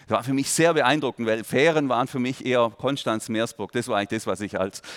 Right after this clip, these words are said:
als Fähre irgendwie in meinem Gehirn gespeichert habe und nicht so ein riesiges Schiff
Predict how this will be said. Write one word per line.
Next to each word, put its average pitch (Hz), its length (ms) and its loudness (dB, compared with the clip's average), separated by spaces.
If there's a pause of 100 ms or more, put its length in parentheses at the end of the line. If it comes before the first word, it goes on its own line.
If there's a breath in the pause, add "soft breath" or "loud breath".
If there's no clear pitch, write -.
(120 loud breath)
als - 220 2
Fähre 160 380 6
irgendwie 147 320 4
in 131 80 2
meinem 123 340 2
Gehirn 143 360 2
gespeichert 120 580 0
habe 104 160 -2
und 123 60 -2
nicht 151 120 0
so 160 80 0
ein 135 80 0
riesiges 143 540 -2
Schiff 165 320 -2